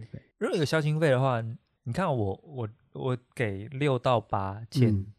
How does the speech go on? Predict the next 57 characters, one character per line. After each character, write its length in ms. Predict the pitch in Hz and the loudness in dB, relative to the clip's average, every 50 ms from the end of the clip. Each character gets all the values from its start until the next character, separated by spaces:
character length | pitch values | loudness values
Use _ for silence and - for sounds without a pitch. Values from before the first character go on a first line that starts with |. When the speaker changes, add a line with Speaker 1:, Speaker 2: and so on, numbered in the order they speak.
| _ _ | _ _
Speaker 2:
之 160 | - - 113 | -10 -10 -8
间， 320 | - - 117 101 98 104 143 - | -6 -4 -4 -4 -4 -6 -4 -2
一 80 | 180 156 | 0 2
年 220 | 131 110 104 104 | 2 2 0 -2
下 180 | - 143 117 107 | -2 -4 -4 -4
来 160 | 98 92 95 | -4 -6 -4
我 120 | 101 104 | -4 -4
可 140 | - - 104 | -2 -2 -2
能 200 | 95 92 92 98 - - | -2 -4 -6 -8 -8 -8
给 220 | 107 95 92 90 | -10 -10 -8 -10
了 180 | 90 92 90 87 | -10 -10 -10 -8
有 300 | 87 101 98 107 123 - - | -8 -8 -10 -10 -10 -10 -8
大 120 | - 104 | -8 -8
概 340 | 95 - 104 95 92 95 113 165 - _ | -6 -6 -6 -6 -8 -10 -12 -16 -6 _
Speaker 1:
六 160 | 135 123 110 | 2 4 4
万。 180 | 107 104 92 - - | 4 2 0 0 2
Speaker 2:
六 140 | 135 127 113 | 2 4 4
到， 140 | 131 117 110 - - _ | 2 0 -2 -4 -8 _
六 160 | - 147 139 123 | -2 0 0 2
到 100 | 127 123 | 0 0
八 160 | - 113 113 | 0 0 0
万 100 | 120 113 | 0 0
不 140 | 107 - - - - | -2 -2 -4 -2 -2
等 120 | 135 - 117 | -4 -4 -4
嘛。 80 | 123 - - - _ _ - | -8 -18 -20 -20 _ _ 4
Speaker 1:
对， 120 | - 131 | 6 8
对， 120 | 123 117 113 | 8 8 6
对， 0 | |
对， 100 | 113 110 | 4 2
对。 40 | 104 | 2
Speaker 2:
抓 100 | 120 139 | 4 4
个 60 | 131 | 4
平 180 | 120 110 110 110 | 4 2 0 0
均 140 | 110 120 117 | 0 0 0
少 160 | - - 92 | -2 -4 -6
说 120 | 95 107 | -6 -6
有 100 | 104 95 98 | -6 -6 -6
七 220 | - - - 127 | -6 0 4 4
万 120 | 120 110 | 4 6
嘛， 100 | 117 110 | 4 4
Speaker 1:
嘿， 60 | 104 104 | 2 2
嘿， 120 | 107 101 | -2 -2
嘿。 180 | 98 101 101 - - | -4 -6 -8 -8 -8
Speaker 2:
对 100 | 110 104 | -8 -8
不 80 | 101 | -8
对？ 120 | 123 127 117 - _ _ _ | -8 -12 -14 -16 _ _ _
所 120 | - - - | -12 -4 -2
以 40 | |
应 60 | 147 139 | 2 4
该 140 | 147 151 | 6 6
算 160 | 139 151 143 131 | 6 4 4 2
不 100 | 156 143 | 0 -2
小 240 | - - - - - - | 0 -2 -4 -4 -4 -4
包。 340 | 98 92 95 98 104 104 - _ _ - | -4 -4 -2 -4 -6 -10 -14 _ _ 4
Speaker 1:
嗯。 420 | 240 240 185 143 113 95 87 87 - - | 6 8 8 8 6 2 -2 -2 0 2
Speaker 2:
嗯。 460 | 127 139 123 113 110 120 - 127 - - _ _ - - - | 4 4 4 2 0 -4 -8 -12 -12 -12 _ _ -16 -6 -2
<laughs> 100 | - 135 | -2 -2